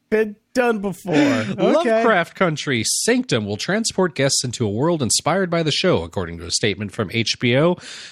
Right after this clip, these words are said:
Speaker 2: So, yeah, they'll be, uh, they'll be immersed in theater, escape rooms,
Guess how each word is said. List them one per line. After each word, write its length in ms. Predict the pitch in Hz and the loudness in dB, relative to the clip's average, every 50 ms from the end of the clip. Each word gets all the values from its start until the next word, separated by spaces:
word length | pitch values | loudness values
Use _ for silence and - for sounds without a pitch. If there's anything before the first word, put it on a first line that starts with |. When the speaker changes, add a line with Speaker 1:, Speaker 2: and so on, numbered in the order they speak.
| - | -6
Speaker 2:
So, 320 | - - 160 156 160 165 160 | -4 0 2 4 4 4 2
yeah, 240 | 151 117 113 113 110 | 2 0 0 0 0
they'll 160 | 107 123 120 | 0 0 0
be, 280 | 120 127 127 127 127 123 | 2 2 2 2 4 4
uh, 200 | 123 123 120 117 | 2 2 2 0
they'll 160 | 104 117 113 | 0 -2 -2
be 280 | 101 110 110 110 104 92 | 0 0 -2 -2 -4 -4
immersed 460 | 117 110 107 120 135 139 - - - | -6 -4 -2 0 0 0 0 -2 -4
in 120 | 101 95 | -6 -6
theater, 420 | - - 180 190 185 180 185 175 143 | -4 -2 0 0 0 2 2 2 2
escape 420 | 120 - - - 156 156 - - | 0 0 0 0 0 0 0 0
rooms, 300 | 156 151 151 147 147 | 0 2 2 2 2